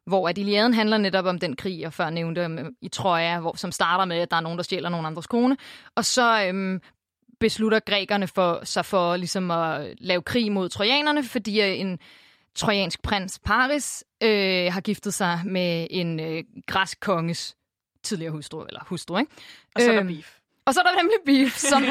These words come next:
Speaker 2: <laughs>
Speaker 1: som selvfølgelig er der jo det. Altså, hvis der er nogen, der har stjålet nogens kæreste. Øhm, og, øh, og der er en af hovedpersonerne, eller sådan, hvis man kan sige det sådan, i Iliaden, øh, Achilleus, som er sådan en,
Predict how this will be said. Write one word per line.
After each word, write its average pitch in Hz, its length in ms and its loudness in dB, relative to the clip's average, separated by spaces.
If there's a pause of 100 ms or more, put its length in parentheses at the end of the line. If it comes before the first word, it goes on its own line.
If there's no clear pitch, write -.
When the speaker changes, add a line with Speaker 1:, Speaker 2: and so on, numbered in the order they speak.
Speaker 2:
<laughs> 247 120 4
Speaker 1:
som 233 180 0
selvfølgelig 233 380 2
er 190 120 2
der 226 80 4
jo 214 140 4
det. 185 300 0
Altså, 185 240 0 (1000)
hvis - 120 -20
der 208 60 -2
er 180 40 2
nogen, 175 160 0
der 190 40 -2
har 185 80 -2
stjålet 175 260 -2
nogens 165 180 -4
kæreste. 156 300 -6 (180)
Øhm, 220 300 4 (640)
og, 226 340 4
øh, 202 440 0 (140)
og 190 400 0 (420)
der 269 60 6
er 247 400 2
en 240 140 -2
af 226 80 -2
hovedpersonerne, 202 800 0 (180)
eller 180 140 0
sådan, 185 220 -4
hvis 175 120 -4
man 180 120 -2
kan 190 100 -2 (140)
sige 214 240 -2
det 208 100 -2
sådan, 175 320 -2
i 170 180 -6
Iliaden, 180 500 -2 (520)
øh, 175 360 0
Achilleus, 214 560 0
som 165 180 -6
er 165 40 -6
sådan 165 280 -6
en, 156 80 -10